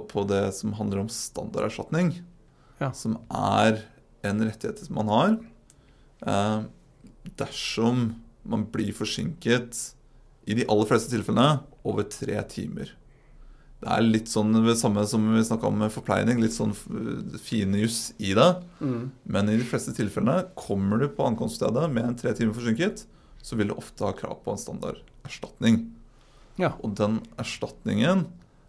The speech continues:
Speaker 1: er mellom to hundre og femti til seks hundre euro.
Speaker 2: Eh, og dette er noe jeg da selv må kreve i etterkant, er det sånn?
Speaker 1: Ja,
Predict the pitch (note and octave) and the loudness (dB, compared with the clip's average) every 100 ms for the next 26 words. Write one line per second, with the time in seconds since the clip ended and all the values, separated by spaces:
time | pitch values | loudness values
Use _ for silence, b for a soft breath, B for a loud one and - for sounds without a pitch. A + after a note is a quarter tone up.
0 | b - F2 G2 A2+ A2+ - - _ A2 | b -2 2 6 4 2 -10 -20 _ 0
1 | G2 G2 G#2+ C#3 - - A2+ A#2 - A2 | 2 2 2 0 -2 -2 0 0 -2 -6
2 | F#2+ - C3+ C#3+ - - - - - - | -6 -4 -2 -2 -6 -10 -8 -8 -10 -12
3 | - G2+ G#2 G#2 G2+ A2 A2+ - _ _ | -6 -2 -2 -2 0 2 2 -4 _ _
4 | _ - - - B B B B - C3+ | _ -20 -20 -20 B B B B -2 2
5 | C3+ C#3+ C3+ C#3 - A#2+ D3 C#3+ G#2+ G#2+ | 4 4 2 0 2 4 4 4 4 4
6 | A#2 A#2+ B2+ B2 G#2 G2+ G#2+ A#2 - - | 6 6 4 4 4 6 4 2 0 -8
7 | - - F#2+ F#2+ G2+ A2 - - A#2 G#2 | -6 0 0 0 0 -2 -4 -6 -2 0
8 | E2+ F2 F#2 G#2 G#2 G#2 G#2 G#2 G#2 G#2 | 0 -2 -2 -2 -2 -2 0 0 0 -2
9 | - - - F#2 A2 F#3+ A3 A2+ A#2+ E3 | -8 -12 -10 -6 -2 0 2 2 2 -2
10 | - - B B B B B - D3 D#3+ | -8 -18 B B B B B 0 6 8
11 | D#3 | 8